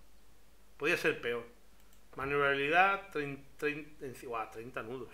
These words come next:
encima. <laughs> Es que, es que estamos viendo que los, los cruceros equivalentes americanos, tier siete, tier seis, tier ocho,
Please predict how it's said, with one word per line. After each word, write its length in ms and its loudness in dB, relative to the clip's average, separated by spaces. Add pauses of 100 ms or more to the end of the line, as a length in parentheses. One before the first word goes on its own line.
encima. 480 -12
<laughs> 600 -16
Es 80 -8
que, 100 2
es 80 0
que 60 0
estamos 360 4
viendo 280 4
que 100 4
los, 240 2
los 160 -2
cruceros 460 2
equivalentes 520 4
americanos, 600 2 (880)
tier 240 2
siete, 480 0
tier 240 0
seis, 360 2
tier 140 4
ocho, 340 0